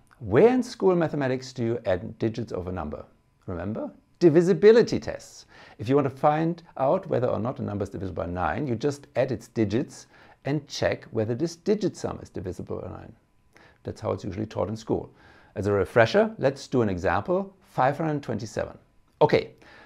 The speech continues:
five plus two plus seven is fourteen,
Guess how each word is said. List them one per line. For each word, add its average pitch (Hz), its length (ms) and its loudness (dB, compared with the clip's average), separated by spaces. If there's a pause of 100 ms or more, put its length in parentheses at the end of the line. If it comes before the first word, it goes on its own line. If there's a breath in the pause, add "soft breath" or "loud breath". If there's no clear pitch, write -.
(140 loud breath)
five 190 260 4
plus - 140 -4
two - 120 -2
plus 139 200 0
seven 139 520 4
is 190 440 4
fourteen, 135 680 2